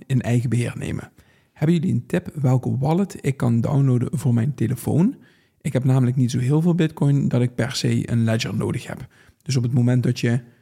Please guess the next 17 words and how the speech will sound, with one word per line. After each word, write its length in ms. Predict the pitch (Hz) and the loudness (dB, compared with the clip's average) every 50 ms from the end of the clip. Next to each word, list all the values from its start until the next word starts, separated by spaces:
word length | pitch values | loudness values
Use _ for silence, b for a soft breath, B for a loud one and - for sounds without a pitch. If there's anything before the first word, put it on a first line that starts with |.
| b b b b _ | b b b b _
nog 420 | - 120 120 - - - - - _ _ _ _ _ _ _ _ _ _ _ _ _ _ _ _ _ _ _ | -2 -2 -2 -2 -4 -10 -14 -18 _ _ _ _ _ _ _ _ _ _ _ _ _ _ _ _ _ _ _
begint 380 | - - - 113 135 151 - | -8 -6 -2 -2 -2 -2 0
met 180 | - 151 143 135 | 0 0 0 2
Bitcoin, 540 | 143 143 - - - 135 135 139 147 151 - - _ _ _ | 0 -2 -2 -2 -2 0 2 2 0 -2 -6 -12 _ _ _
nog 180 | _ - - - | _ -20 -20 -8
niet 120 | - 147 - | -6 -6 -2
zo 100 | - 131 | -2 -4
gigantisch 680 | 127 - - 139 - 135 151 165 - - 127 - - | -4 -2 -6 -4 -2 0 -2 0 0 -2 -4 -4 -6
veel 320 | - - 131 120 117 - - - | -2 -2 0 0 0 -4 -8 -12
geïnvesteerd 600 | - - - 135 147 147 - - - 135 175 - | -14 -8 -6 -4 -4 -4 -4 -2 0 0 0 0
hebt 120 | 143 131 | -2 -2
in 100 | - 120 | 0 0
Bitcoin 360 | 113 117 117 117 - 123 113 113 | 0 0 0 0 -2 -2 -2 0
en 120 | 113 131 | 0 0
je 80 | 160 127 | 0 0
wil 100 | 160 139 | 0 0
het 180 | 123 - - | -2 -4 -8